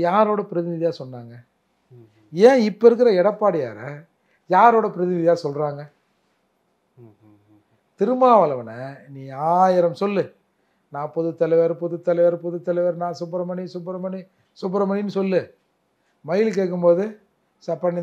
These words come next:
Speaker 1: தான் கூப்பிடுறாங்க அப்படின்னு தான் சொல்லி ஆகணும். அப்போ ஒட்டுமொத்தமா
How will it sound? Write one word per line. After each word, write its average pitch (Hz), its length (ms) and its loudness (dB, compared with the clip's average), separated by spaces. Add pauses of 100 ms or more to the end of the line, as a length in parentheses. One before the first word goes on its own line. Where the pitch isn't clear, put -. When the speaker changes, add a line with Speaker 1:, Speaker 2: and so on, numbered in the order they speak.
Speaker 1:
தான் 175 140 -8
கூப்பிடுறாங்க 135 440 -12 (460)
அப்படின்னு 147 260 -12
தான் 196 140 -8
சொல்லி 151 240 -6
ஆகணும். 90 260 -18 (800)
அப்போ 165 220 2 (1040)
ஒட்டுமொத்தமா 175 640 -2